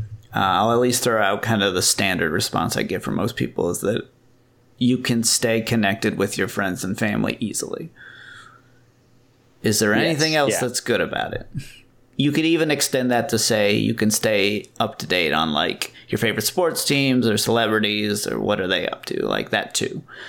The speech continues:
Speaker 1: But other than that,
Speaker 2: I mean, it, um, you know, it does, it definitely does, in, you know, if used properly, it'll,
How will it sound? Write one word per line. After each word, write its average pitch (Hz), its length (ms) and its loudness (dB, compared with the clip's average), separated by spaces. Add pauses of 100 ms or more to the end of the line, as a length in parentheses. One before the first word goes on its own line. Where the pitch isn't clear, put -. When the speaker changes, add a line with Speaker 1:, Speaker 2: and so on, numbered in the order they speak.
(340)
Speaker 1:
But 123 120 -2
other 151 220 0
than 117 240 0
that, 101 460 -2 (920)
Speaker 2:
I 151 80 -2
mean, 190 260 -2
it, - 400 0
um, 101 600 2 (1400)
you 180 120 -2
know, 160 160 0
it 143 300 0
does, 180 760 -4 (400)
it 139 120 -2
definitely 170 460 -2
does, 117 480 -2 (260)
in, 123 320 -4
you 135 100 0
know, 139 80 0
if 127 180 0
used 131 340 2
properly, 101 580 -2
it'll, 104 340 2